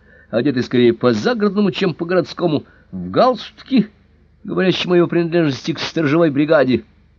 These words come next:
хотя вряд ли это могло быть так. Ну, в отношении его манер мне в тот момент не пришло на ум более точного эпитета, чем «фамильярный». Но заглянув потом в словарь синонимов из библиотеки Дживса,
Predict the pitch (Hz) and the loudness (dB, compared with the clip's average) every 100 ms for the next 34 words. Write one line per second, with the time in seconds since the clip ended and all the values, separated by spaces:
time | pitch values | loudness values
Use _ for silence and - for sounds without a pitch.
0 | _ _ 110 113 113 117 113 107 113 113 | _ _ -4 0 0 0 -4 -4 -2 2
1 | 110 107 127 117 110 - _ _ _ _ | 2 0 0 -2 -2 -14 _ _ _ _
2 | _ _ _ _ - 165 165 127 123 135 | _ _ _ _ -4 2 4 4 2 0
3 | - 131 117 117 113 113 117 117 208 123 | 0 0 4 4 4 4 2 2 2 2
4 | 104 104 98 - 104 - 101 107 104 104 | 2 2 0 -2 -2 0 2 2 2 0
5 | 107 107 - 139 110 101 101 104 104 104 | 0 -2 -2 -2 0 2 2 2 2 2
6 | 117 107 - 113 104 101 110 - _ - | -2 -4 -4 0 0 -2 -6 -10 _ -4
7 | 107 - 107 104 104 107 262 226 240 196 | -4 0 2 2 2 0 -4 -4 -2 -2
8 | - _ _ _ _ _ _ _ - 107 | -4 _ _ _ _ _ _ _ -6 -4
9 | 107 117 120 123 107 110 104 104 - 107 | 0 0 0 0 -2 -4 -4 -4 -4 -4
10 | 107 107 101 - 107 127 165 110 101 - | 0 0 -2 -4 -2 -2 0 0 0 -2
11 | 110 90 101 107 107 95 110 95 110 104 | -8 -6 -4 -4 -4 -2 -2 -2 -2 -2
12 | - 113 104 | -2 -4 -4